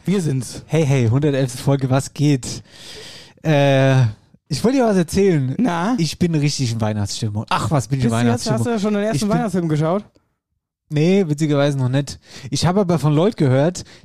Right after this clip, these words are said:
Speaker 2: die, ähm,
Speaker 1: Die schon eingeschaut haben.
Speaker 2: die schon eingeschaut haben.
Speaker 1: Ich habe auch schon eingeschaut.
Speaker 2: Und jetzt warte ganz kurz.
Speaker 1: <laughs>
Speaker 2: Die gucken jeden Sonntag,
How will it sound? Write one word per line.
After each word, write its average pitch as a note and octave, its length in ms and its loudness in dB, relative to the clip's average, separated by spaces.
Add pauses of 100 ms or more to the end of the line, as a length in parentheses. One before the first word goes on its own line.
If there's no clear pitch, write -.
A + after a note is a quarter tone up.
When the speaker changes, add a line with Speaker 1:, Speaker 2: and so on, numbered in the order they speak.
(140)
Speaker 2:
die, C#3+ 280 2
ähm, C#3+ 600 0
Speaker 1:
Die B3+ 100 0
schon A3+ 120 -2
eingeschaut C3+ 400 -2
haben. A#2+ 160 -8
Speaker 2:
die F#3+ 160 2
schon G3+ 140 0
eingeschaut E3+ 460 0
haben. F3 220 2
Speaker 1:
Ich - 80 -8
habe G3+ 100 -2
auch B3+ 60 -2
schon G3+ 100 0
eingeschaut. B2+ 440 -4 (440)
Speaker 2:
Und - 400 -4 (340)
jetzt - 460 -6
warte C#3+ 380 -2
ganz G3 280 0
kurz. B3 560 0 (340)
Speaker 1:
<laughs> - 360 -10
Speaker 2:
Die E3 160 -2
gucken A3 380 -2
jeden A#3+ 380 0
Sonntag, F#3 680 0